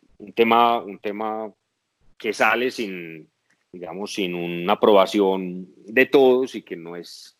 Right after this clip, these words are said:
pues, que, que igual en el equipo no es, no, no está bien, o sea, no, con los compañeros del momento no estaría bien así lo hagas diez, veinte, treinta, cincuenta, sesenta años después, pero que, que, que muchas veces puede más, pueden más los sentimientos o, o esos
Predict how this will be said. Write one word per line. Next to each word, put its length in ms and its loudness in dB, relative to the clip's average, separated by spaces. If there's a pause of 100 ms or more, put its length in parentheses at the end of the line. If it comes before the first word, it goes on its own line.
pues, 260 -20
que, 120 -16
que 100 -12
igual 220 0
en 80 -2
el 80 0
equipo 280 -8
no 160 -8
es, 120 -10
no, 180 -12
no 220 -12
está 180 0
bien, 260 4
o 60 -8
sea, 100 -2
no, 180 -8 (420)
con 120 0
los 100 0
compañeros 340 0
del 100 2
momento 300 -4
no 80 -4
estaría 360 -2
bien 180 -2
así 160 -8
lo 100 -2
hagas 300 -4
diez, 260 -4
veinte, 280 -2
treinta, 300 -4
cincuenta, 460 -8
sesenta 380 -10
años 440 -10 (840)
después, 420 4
pero 220 4
que, 440 0
que, 240 -6
que 120 -6
muchas 300 -4
veces 600 -6
puede 280 -2
más, 560 -8 (260)
pueden 280 -8
más 360 -6
los 240 -6
sentimientos 880 -2
o, 60 0
o 420 -4
esos 680 -4